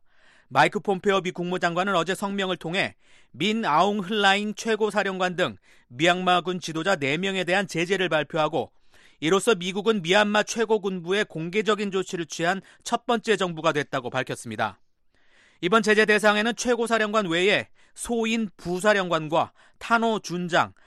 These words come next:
아웅아웅 준장이 포함됐습니다. 이들은 본인과 가족들까지 미국 입국 금지 등의 저-, 조치를 적용받게 됩니다.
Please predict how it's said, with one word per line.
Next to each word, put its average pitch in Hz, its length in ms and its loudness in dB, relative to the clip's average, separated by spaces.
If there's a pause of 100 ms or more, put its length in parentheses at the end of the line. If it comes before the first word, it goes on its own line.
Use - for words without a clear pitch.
(120)
아웅아웅 175 640 2
준장이 175 440 -2
포함됐습니다. 135 840 -2 (440)
이들은 170 340 -2
본인과 185 520 0
가족들까지 170 880 -2 (200)
미국 165 480 -4
입국 180 380 -6
금지 180 380 -6
등의 185 360 -4
저-, 156 260 -8
조치를 156 360 -4
적용받게 143 480 -4
됩니다. 110 400 -6